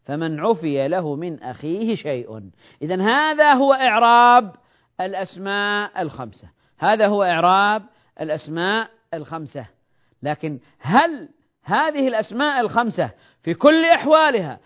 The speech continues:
تعرب هذا الإعراب؟ لا، لا تعرب هذا الإعراب إلا إذا توافرت فيها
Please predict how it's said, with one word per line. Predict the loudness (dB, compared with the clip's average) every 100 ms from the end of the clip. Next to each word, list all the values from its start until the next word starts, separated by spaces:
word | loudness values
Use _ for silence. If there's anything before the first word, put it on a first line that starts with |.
| _ 0
تعرب | 2 2 4
هذا | 4 2
الإعراب؟ | 2 2 2 2 0 -6 _ _ -10
لا، | -4 -2 -4 _ _ _
لا | -6 0 2 2
تعرب | 0 -4 -2 -2 -2
هذا | -4 -2 0 2 2 0
الإعراب | -2 -2 2 6 8 8 6 4 -2 _ _ _ 2
إلا | 4 4 0 0 0 0
إذا | -2 2 2 2
توافرت | -2 0 4 4 4 2 0 -4 -6
فيها | -10 -8 -4 2 4 4 4 2